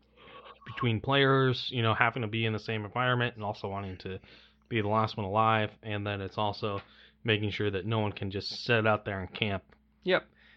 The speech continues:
Speaker 2: And the matches, I mean, it's, it's relatively quick, too. The matches last anywhere from, you know, like, five minutes to, what, like, maybe forty max?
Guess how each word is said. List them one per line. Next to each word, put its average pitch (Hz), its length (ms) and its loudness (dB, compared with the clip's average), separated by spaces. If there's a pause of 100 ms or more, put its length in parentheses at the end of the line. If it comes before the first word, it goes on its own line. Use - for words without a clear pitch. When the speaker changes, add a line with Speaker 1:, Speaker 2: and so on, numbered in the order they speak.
(120)
Speaker 2:
And 143 120 6
the 143 60 8
matches, 147 680 6
I 117 60 6
mean, 117 180 4
it's, 117 200 0
it's - 280 -2
relatively 127 440 2
quick, 123 300 -2
too. 120 140 -2
The 101 80 -6
matches 104 420 -2
last 98 300 2
anywhere 101 260 -2
from, 92 260 -6
you 90 60 -4
know, 87 60 -2
like, 85 220 -4
five 95 260 2
minutes 95 360 -4 (100)
to, 87 240 -2
what, 90 180 -2
like, 82 200 -6
maybe 85 220 -6
forty 98 380 -2
max? 98 540 -4